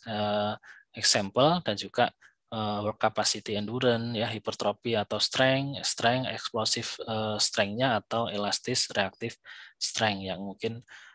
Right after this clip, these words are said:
eh, diberikan sesuai dengan durasi, volume, intensitas, frekuensi yang ada gerakannya dan juga, eh, yang mungkin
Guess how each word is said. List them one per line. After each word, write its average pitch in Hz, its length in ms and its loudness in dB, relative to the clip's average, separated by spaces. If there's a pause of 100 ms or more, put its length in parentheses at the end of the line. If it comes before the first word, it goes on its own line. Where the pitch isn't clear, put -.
(140)
eh, 95 320 -4
diberikan 104 480 -2
sesuai 107 320 0
dengan 98 320 -2
durasi, 98 640 0
volume, 107 560 -4
intensitas, - 800 2
frekuensi 101 640 -2
yang 110 220 0 (480)
ada 95 240 -4
gerakannya 104 720 2
dan 104 160 -6
juga, - 320 -2 (240)
eh, 95 500 -2 (800)
yang 95 200 -4
mungkin 113 400 -4